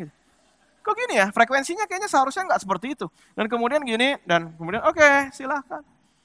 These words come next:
Sepuluh detik kemudian dia, "Maaf Pak, nggak jadi." Ih, gimana sih? Firman Tuhan berkata, "Jika iya, katakan iya, jika tidak, katakan tidak." Kan gitu ya, Saudara, ya.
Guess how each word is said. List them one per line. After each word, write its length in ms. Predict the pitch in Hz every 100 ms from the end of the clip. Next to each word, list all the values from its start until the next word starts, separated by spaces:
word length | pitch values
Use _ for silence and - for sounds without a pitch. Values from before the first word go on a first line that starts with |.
| _ _ _
Sepuluh 340 | - 294 392 440
detik 160 | 427 392
kemudian 400 | 370 359 349 403
dia, 180 | 415 392 -
"Maaf 240 | 233 254
Pak, 80 | 254 220
nggak 100 | 175
jadi." 240 | 180 180
Ih, 320 | - 339 403 440
gimana 260 | 480 480 508
sih? 120 | - - _ _ _ _ _ _ _ _ _ _ _ _ -
Firman 220 | 240 262
Tuhan 80 | 320
berkata, 320 | 302 254 302
"Jika 240 | 254 247 247
iya, 160 | 311
katakan 400 | 320 262 240 240
iya, 160 | 254 311
jika 240 | 269 226
tidak, 220 | 233 277 277
katakan 240 | 277 302
tidak." 240 | 349 320
Kan 140 | 269 294
gitu 80 | 330
ya, 80 | 302
Saudara, 280 | 269 240
ya. 80 | 254